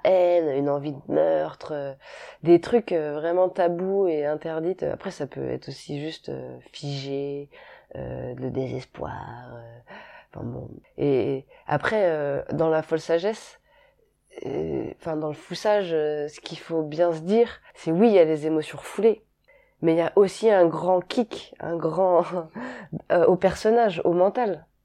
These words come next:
Parce que c'est une chose de vivre tes émotions, mais si tu continues à, à croire les histoires qu'il y a dans ta tête, tu vas pas aller bien loin, en fait. Donc, à un moment donné, il y a un, il y a, il y a aussi un miroir de, de, de, de fait au personnage.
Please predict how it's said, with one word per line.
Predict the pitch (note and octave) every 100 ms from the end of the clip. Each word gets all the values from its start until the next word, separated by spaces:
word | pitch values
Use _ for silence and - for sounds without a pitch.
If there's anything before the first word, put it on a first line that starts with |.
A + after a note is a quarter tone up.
| _ _ -
Parce | E3+
que | F#3+
c'est | F3 E3+
une | F#3+
chose | F#3+ D4 A#3+
de | F#3+
vivre | F3+ E3+
tes | E3+ D3+
émotions, | D#3 D3 - D3+ -
mais | F3
si | - A3+
tu | -
continues | F#3+ F3+ F#3+ F#3+
à, | F3 D3+
à | -
croire | - A3 F#3+
les | E3 D#3
histoires | D3+ E3+
qu'il | - C#3+
y |
a |
dans | C3+
ta | -
tête, | - A#3+ _ _
tu | - D3
vas | C3
pas | -
aller | F3+ F3
bien | F3
loin, | F#3+ G3
en | D#3
fait. | - - _ _ _ -
Donc, | D3+ -
à |
un | D#3
moment | D#3+ D3+
donné, | D#3 G#3
il | G#3+
y |
a | D3+
un, | C#3 C#3 _ _ -
il |
y | C#3+
a, | C3+
il | C3
y |
a | C3+
aussi | C#3 - D#3+
un | D3
miroir | D#3 F#3 F3+ F#3+ E3 C#3 C3+
de, | C3+ C3+ C3 B2+ B2+
de, | B2+
de, | C3 C3
de | C3 C3 - - _ _
fait | E3+
au | D#3
personnage. | - D3 - D3 C#3 C#3 -